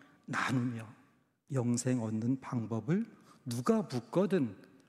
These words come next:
언제나 설명할 수 있게 기회를 주기 위해서 우리를 남겨두신 겁니다. 오늘 말씀 다시 정리합니다. 오늘 본문은 우리에게 두 가지를 명령합니다.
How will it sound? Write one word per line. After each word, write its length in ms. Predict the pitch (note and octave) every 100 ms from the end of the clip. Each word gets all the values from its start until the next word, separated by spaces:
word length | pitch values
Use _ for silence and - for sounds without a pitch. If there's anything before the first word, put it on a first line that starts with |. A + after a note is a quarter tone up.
| -
언제나 560 | B2 A#2 - A#2 A#2 C3 -
설명할 720 | - - A3+ G#3+ G#3 F3 F3+
수 140 | E3 E3
있게 480 | A#2 - F3+ A3+ A#3+ - - _ -
기회를 480 | - A#2+ G2+ C3 E3+
주기 320 | C3 C3+ A2
위해서 340 | A2+ A2 A#2+ A#2 - - _
우리를 440 | D3+ A#2 G#2+ A2 -
남겨두신 840 | C#3 G#2+ A2+ G#2+ A#2 - - D#3 C#3
겁니다. 640 | D3 G3+ - - - - - _ _ _ _ _ _ _ -
오늘 160 | D3+
말씀 680 | A#2 A2+ - B2+ A2+ A2 E3 -
다시 260 | - -
정리합니다. 1000 | C3+ A#2 A2 B2 A2+ - F#2 F2+ - - - - - - -
오늘 200 | F#3 A#3+
본문은 420 | G3+ F#3 A3 F#3+
우리에게 640 | A#2+ B2 A#2 C3 B2 D3+ - -
두 180 | - B2
가지를 640 | B2+ A#2 - A2+ A2 A2+ D3 - _ _ _ _ _ -
명령합니다. 1200 | D3 A#2 G2+ G#2 G#2+ A2 A#2 D3+ E3+ - -